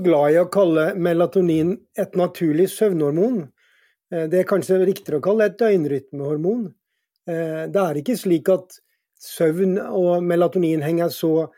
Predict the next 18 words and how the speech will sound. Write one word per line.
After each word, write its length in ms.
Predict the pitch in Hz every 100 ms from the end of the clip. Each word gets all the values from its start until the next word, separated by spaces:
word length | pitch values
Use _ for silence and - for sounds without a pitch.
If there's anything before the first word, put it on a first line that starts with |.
| _
tett 180 | - 156
sammen 300 | - 151 151
som 240 | 147 170 170
noen 300 | 170 147 147
gjerne 300 | 165 156 160
tror. 300 | 202 254 170 - _ _ _ _ 175
Melatonin 540 | 175 185 208 202 240
er 160 | 190 170
et 100 | -
stoff 280 | - 170 -
som 300 | - 196 -
skilles 400 | - - 190 202
ut 160 | 165 -
ifra 460 | 180 190 175 170 240 254
et 200 | 180 -
område 420 | 214 170 156 165
i 40 | 185
hjernen 320 | 156 180